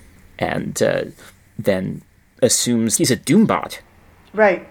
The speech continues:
Speaker 1: Because he can find his way out of it.
Speaker 2: Yeah. Which, yeah.
Speaker 1: Wanna talk about that a little?
Speaker 2: Yeah, it, it's like there, there's, um, so many ideas out there that you would think would be, like, low-hanging fruit at this point that are just like, No, let's just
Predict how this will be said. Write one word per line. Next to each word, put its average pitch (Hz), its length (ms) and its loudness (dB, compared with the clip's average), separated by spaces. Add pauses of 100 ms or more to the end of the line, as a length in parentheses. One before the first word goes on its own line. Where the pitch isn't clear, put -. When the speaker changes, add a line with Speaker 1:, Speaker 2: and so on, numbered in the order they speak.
(160)
Speaker 1:
Because 113 340 2
he 117 140 -4
can 101 400 -2
find 101 300 -2
his 107 140 -2
way 98 180 0
out 101 160 0
of 92 80 -8
it. - 200 -4 (420)
Speaker 2:
Yeah. 208 360 4 (1200)
Which, - 420 -2
yeah. 202 240 2
Speaker 1:
Wanna 180 100 2
talk 277 160 -2
about - 200 0
that 101 140 2
a - 20 2
little? 208 220 -4 (1040)
Speaker 2:
Yeah, 285 440 8
it, 220 160 4
it's 262 180 -4
like 254 180 4
there, 240 220 6
there's, 240 380 -2
um, 190 400 8 (720)
so 320 480 6
many 240 380 2
ideas 202 580 2
out 175 220 4
there 170 260 0
that 175 300 2
you 185 260 -4
would 180 220 -6
think 208 420 0
would 175 160 -2
be, 180 140 0
like, 170 200 -2
low-hanging 185 680 0
fruit 170 540 -6
at 175 120 -12
this 180 140 -4
point 160 420 -2
that 170 160 4
are 170 80 -2
just 170 220 -8
like, 165 180 -4
No, 240 300 2
let's 233 320 0
just - 460 -4